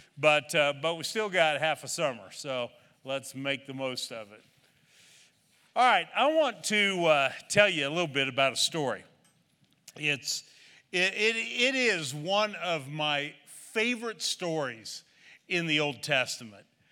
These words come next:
Um, and, and you'll, I think, get why here in just a moment. It's when Elisha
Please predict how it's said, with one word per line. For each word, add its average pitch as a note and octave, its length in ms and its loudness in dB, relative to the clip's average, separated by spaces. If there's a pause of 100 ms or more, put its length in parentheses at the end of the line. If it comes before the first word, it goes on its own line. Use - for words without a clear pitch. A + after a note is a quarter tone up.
(200)
Um, C#3+ 640 -2
and, C#3 340 -4
and C#3 320 -4 (140)
you'll, C3 420 -6
I A#2+ 80 -8
think, B2+ 460 -6
get C3 260 -8
why B2 380 -2
here A#2 260 -8
in A#2 100 -12
just A2+ 280 -12
a - 20 -14
moment. A#2+ 440 -8 (340)
It's F#3+ 280 -2
when A#3+ 600 -2 (440)
Elisha E3+ 1080 0